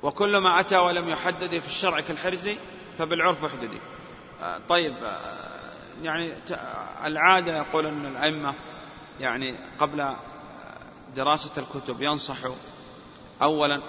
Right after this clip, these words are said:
حتى الدراسة على بعض الناس، قال تستخير الله وتدعو الله سبحانه وتعالى أن يعطيك خير هذا العالم ويدفع عنك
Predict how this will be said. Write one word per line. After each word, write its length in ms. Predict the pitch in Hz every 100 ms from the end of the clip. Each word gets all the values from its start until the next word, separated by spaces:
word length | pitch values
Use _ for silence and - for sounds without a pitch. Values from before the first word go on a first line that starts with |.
| - -
حتى 240 | 175 -
الدراسة 520 | 170 156 156 151 151
على 180 | 135 131
بعض 240 | 143 135
الناس، 420 | 131 123 104 101 - - - - -
قال 100 | 165
تستخير 640 | - 139 - 139 170 147
الله 220 | 127 113 92 - - - - -
وتدعو 340 | - 170 156
الله 240 | 151 156 143
سبحانه 420 | - 123 - 139
وتعالى 600 | 131 143 135 151 156 165 - - - - - -
أن 240 | 151 165 -
يعطيك 460 | 156 143 131 170 165 - - - -
خير 220 | 185 190 160
هذا 220 | 147 139
العالم 300 | 120 110 - - - - - - - - -
ويدفع 280 | 165 - 151
عنك 400 | 160 156 165